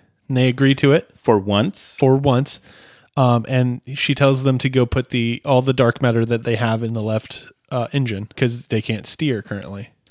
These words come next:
Speaker 2: And they do, despite the fact that, as Bender puts it, "That crap's heavy."
Speaker 1: It's true. And, and for those of us, because it's probably Nibbler's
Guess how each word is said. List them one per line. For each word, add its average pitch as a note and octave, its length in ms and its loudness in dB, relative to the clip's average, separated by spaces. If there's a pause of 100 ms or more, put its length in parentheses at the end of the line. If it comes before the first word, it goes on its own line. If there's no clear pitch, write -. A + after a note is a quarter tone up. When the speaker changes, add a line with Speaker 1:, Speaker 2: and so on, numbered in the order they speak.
(420)
Speaker 2:
And B2+ 160 0
they C#3+ 120 2
do, B2 420 0
despite C3+ 360 0
the C#3+ 100 -6
fact C3 320 0
that, A#2 260 2
as A2+ 160 -4
Bender B2 260 0
puts G#2 280 -4
it, A2+ 280 -4
"That C3 280 -2
crap's C3+ 400 0
heavy." G2 500 -2 (480)
Speaker 1:
It's - 120 -12
true. F3 380 2 (180)
And, C3+ 380 2
and A#2 320 -4 (160)
for - 240 0
those C3 240 2
of A#2+ 80 0
us, A2+ 240 -4 (100)
because B2+ 720 0
it's D3 140 -2
probably B2+ 420 4
Nibbler's A#2+ 560 2